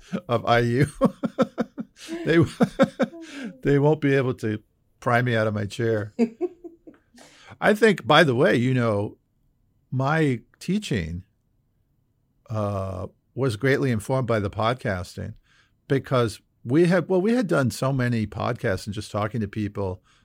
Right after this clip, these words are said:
Speaker 1: online anyway, that it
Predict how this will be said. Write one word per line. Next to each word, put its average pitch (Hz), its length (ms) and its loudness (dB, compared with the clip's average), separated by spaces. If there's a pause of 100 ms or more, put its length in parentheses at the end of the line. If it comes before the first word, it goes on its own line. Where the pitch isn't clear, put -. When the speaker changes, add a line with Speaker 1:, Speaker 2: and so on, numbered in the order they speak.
(500)
Speaker 1:
online 117 440 2
anyway, 123 720 -2 (560)
that 120 300 2
it 131 180 0